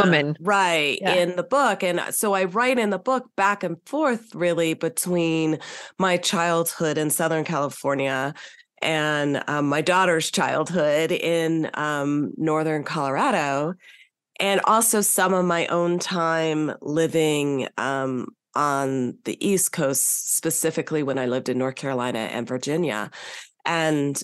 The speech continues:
Speaker 2: so the, the, the book explores these geographies and, and, like, what makes home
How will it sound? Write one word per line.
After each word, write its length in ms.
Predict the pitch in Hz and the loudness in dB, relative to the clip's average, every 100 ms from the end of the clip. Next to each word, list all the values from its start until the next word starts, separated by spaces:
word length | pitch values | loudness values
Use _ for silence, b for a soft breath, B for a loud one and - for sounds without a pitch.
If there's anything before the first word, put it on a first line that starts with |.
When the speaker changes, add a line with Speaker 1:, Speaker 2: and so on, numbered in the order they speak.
| - | -6
Speaker 2:
so 760 | - - 180 165 160 147 117 - | -2 2 4 4 4 2 -4 -8
the, 180 | - 180 - | -2 -2 -2
the, 140 | - 190 - _ _ - | -2 -2 -4 _ _ -2
the 200 | 190 190 _ _ | -2 -2 _ _
book 260 | 190 220 220 _ _ _ _ - - - | 0 0 -2 _ _ _ _ -20 -10 -2
explores 680 | 180 - - 285 285 247 | 0 0 2 4 4 4
these 240 | 185 185 - | 2 0 0
geographies 1400 | 170 160 262 254 165 - - 110 110 104 156 165 - B B B B | 2 4 4 2 -2 -4 -6 -6 -4 -4 -2 -2 -2 B B B B
and, 640 | - 180 180 180 175 170 - - | -2 0 2 2 2 2 -2 -6
and, 260 | - 170 170 | -4 -2 0
like, 200 | 160 165 | 0 -2
what 380 | 160 175 214 214 | -4 0 2 2
makes 280 | 220 208 - | 0 0 -2
home 640 | 196 254 269 92 82 165 | 2 2 2 0 -6 -8